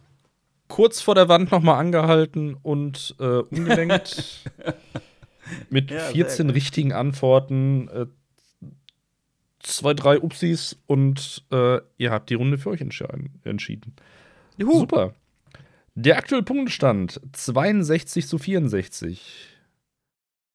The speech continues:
Speaker 1: Ich vergaß, wir zählen in der zweiten Runde die richtigen Antworten auch dazu.
Speaker 3: Mhm.
Speaker 2: Okay. Ja, k-
Speaker 1: Aber ihr habt hoch ein-, ihr seid hoch eingestiegen, beide, von daher alles,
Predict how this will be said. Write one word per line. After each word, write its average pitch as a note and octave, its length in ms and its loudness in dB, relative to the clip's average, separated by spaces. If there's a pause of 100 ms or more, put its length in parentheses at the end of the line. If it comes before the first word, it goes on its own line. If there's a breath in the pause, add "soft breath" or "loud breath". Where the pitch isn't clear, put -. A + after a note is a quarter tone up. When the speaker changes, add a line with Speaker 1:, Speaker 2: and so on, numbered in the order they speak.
(840)
Speaker 1:
Ich - 160 -18
vergaß, F#2+ 880 -6 (260)
wir G#2 220 -2
zählen F2+ 280 -8
in F2+ 40 -10
der F2 100 -8
zweiten - 440 -12
Runde - 320 -8
die G#2 160 -8
richtigen G2 400 -10
Antworten - 760 -8
auch - 160 -12
dazu. - 400 -12 (1300)
Speaker 3:
Mhm. G2 400 -6 (440)
Speaker 2:
Okay. A2+ 760 -14 (220)
Ja, G#2 180 -20
k- - 160 -20 (600)
Speaker 1:
Aber B2+ 240 4
ihr B2 100 6
habt A#2+ 160 4
hoch C3 180 6
ein-, A#2 300 0
ihr G#2 80 -4
seid G2+ 160 0
hoch G#2+ 160 -2
eingestiegen, F#2+ 840 -4
beide, F2 400 -4
von E2 220 -12
daher D#2 260 -10
alles, - 520 -18